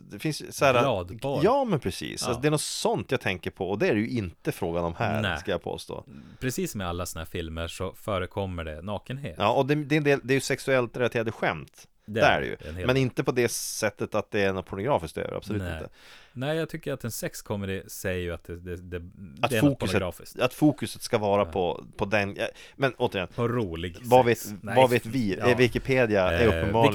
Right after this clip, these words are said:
Speaker 2: Wikipedia kan
Speaker 1: mer
Speaker 2: jättemycket.
Speaker 1: Ja, jag tror att de har säkert rätt och vi har säkert fel.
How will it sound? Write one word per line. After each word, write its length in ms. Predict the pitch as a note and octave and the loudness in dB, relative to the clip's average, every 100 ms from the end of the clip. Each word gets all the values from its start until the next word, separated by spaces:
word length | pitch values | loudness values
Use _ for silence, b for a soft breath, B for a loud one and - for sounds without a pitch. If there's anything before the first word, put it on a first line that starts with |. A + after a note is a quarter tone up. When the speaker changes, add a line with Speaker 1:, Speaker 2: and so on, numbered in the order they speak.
| F#2 | 10
Speaker 2:
Wikipedia 260 | - G#2+ F#2+ | 10 10 2
kan 260 | G#2+ A2 | 0 0
Speaker 1:
mer 160 | G2+ F#2 | 2 0
Speaker 2:
jättemycket. 460 | F2 - E2+ E2+ D#2 | -2 -8 -16 -16 -8
Speaker 1:
Ja, 200 | F2+ E2 b b | -4 -4 b b
jag 140 | A2 | -2
tror 220 | A2 G2+ | 2 4
att 280 | F#2+ _ - | 4 _ -20
de 360 | - - F2+ G#2+ | -20 -8 -4 -4
har 80 | F2 | -4
säkert 220 | F#2 F2 | -6 -6
rätt 100 | F2 | -6
och 60 | E2 | -4
vi 40 | |
har 40 | E2 | -8
säkert 200 | E2+ - | -8 -12
fel. 160 | - | -16